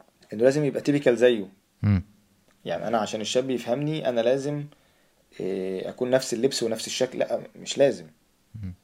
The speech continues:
Speaker 1: يعني أنا م-، يعني مش لازم أتحول. لا. ف-، فالاتصال المباشر بالناس أنا شايف إنه بيكسر حواجز كتير جدًا. لذلك، إيه، من وصف النبي في القرآن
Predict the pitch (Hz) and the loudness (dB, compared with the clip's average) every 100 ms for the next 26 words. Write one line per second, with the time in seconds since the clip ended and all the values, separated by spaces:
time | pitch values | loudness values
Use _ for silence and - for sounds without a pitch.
0 | _ - 87 95 92 - - - 78 80 | _ -14 -10 -8 -10 -12 -16 -18 -18 -18
1 | - - - - - 50 85 80 82 82 | -20 -20 -20 -18 -18 -16 -12 -12 -12 -16
2 | - - - - - - - 113 123 110 | -18 -20 -20 -20 -20 -14 -4 2 4 4
3 | - 135 135 143 147 147 _ - - - | 4 6 8 6 4 -6 _ -20 -6 0
4 | - - - - - - - - _ _ | 0 0 -20 -20 -20 -20 -20 -20 _ _
5 | _ _ - - - - - - 110 120 | _ _ -18 -16 0 0 0 -2 -2 -2
6 | 113 120 156 185 185 143 123 160 170 123 | -6 2 8 8 6 2 4 4 4 0
7 | 117 110 156 190 - - 107 104 147 139 | 0 2 0 -2 -10 -12 -10 -6 -2 0
8 | 147 143 - 104 131 127 - 127 117 120 | 0 0 0 0 0 -2 -6 -6 -2 -4
9 | 110 107 95 85 _ - 98 123 - - | -2 -6 -6 -10 _ -8 2 4 4 -4
10 | _ _ _ _ - _ _ _ 113 98 | _ _ _ _ -20 _ _ _ -6 -2
11 | 98 92 87 87 78 101 107 151 - 113 | -2 -2 -2 -4 -6 -2 4 4 4 2
12 | 123 135 110 101 101 107 | 4 2 -2 -4 0 0